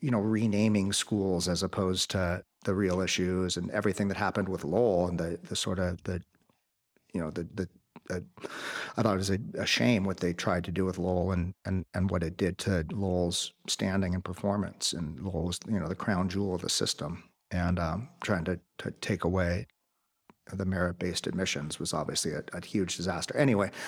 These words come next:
I think that a lot of those same issues that were happening in San Francisco that led to the recall are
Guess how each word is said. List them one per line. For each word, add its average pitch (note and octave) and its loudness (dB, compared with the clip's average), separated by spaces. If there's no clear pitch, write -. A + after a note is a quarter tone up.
I D#3+ 6
think D3+ 2
that C#3 4
a D3+ 6
lot C#3 6
of B2+ 6
those B2 6
same A#2+ 6
issues G#2 4
that D3+ 4
were A#2+ 6
happening A2 4
in G#2 4
San G#2+ 4
Francisco G#2+ 2
that G2+ 2
led B2 6
to B2 4
the A2 6
recall A2 4
are C3 6